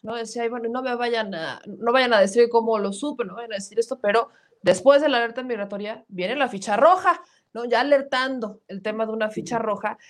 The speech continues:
y hablaba justo de este proceso. Y yo aquí quiero que escuchemos lo que dijo el senador Ricardo Monreal, porque fue una conferencia de prensa, llamémosle, de una hora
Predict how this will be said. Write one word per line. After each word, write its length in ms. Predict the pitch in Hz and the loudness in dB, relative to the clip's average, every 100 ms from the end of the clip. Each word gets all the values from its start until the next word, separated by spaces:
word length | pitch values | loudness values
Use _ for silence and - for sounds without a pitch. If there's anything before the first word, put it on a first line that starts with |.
| - _ | -20 _
y 100 | 233 | 2
hablaba 380 | 262 320 339 359 | 4 4 4 2
justo 320 | 359 339 330 | -2 -4 -4
de 60 | |
este 140 | 311 320 | -4 -6
proceso. 540 | 311 269 269 247 226 | -4 -2 -2 -4 -8
Y 120 | 220 240 | -8 -4
yo 200 | 320 330 | -4 -4
aquí 460 | - 254 311 339 - - | -6 -4 0 -2 -2 -8
quiero 260 | 302 359 415 | 0 2 2
que 60 | |
escuchemos 540 | 359 247 - 269 262 220 | -2 -6 -6 -4 -4 -8
lo 80 | |
que 80 | 196 | -14
dijo 420 | 208 214 220 240 | -14 -16 0 0
el 120 | 208 196 | 0 -4
senador 340 | 202 190 214 | -4 -2 0
Ricardo 300 | 196 220 220 | 0 -2 -4
Monreal, 400 | 220 185 185 185 - - _ | -8 2 4 4 0 -20 _
porque 440 | 233 240 247 240 | 2 4 4 2
fue 180 | 233 320 | 0 0
una 480 | 370 453 415 320 220 | 2 4 4 4 0
conferencia 840 | - 233 226 226 247 302 285 - 220 | -4 -4 -2 0 0 0 -4 -4 -2
de 120 | 208 | -2
prensa, 580 | 202 226 240 240 226 220 | -4 0 2 2 0 -2
llamémosle, 440 | 208 220 220 220 | -2 -4 -6 -6
de 120 | 202 220 | -2 0
una 340 | 240 247 208 | 2 0 0
hora 360 | 214 214 190 | 0 0 -2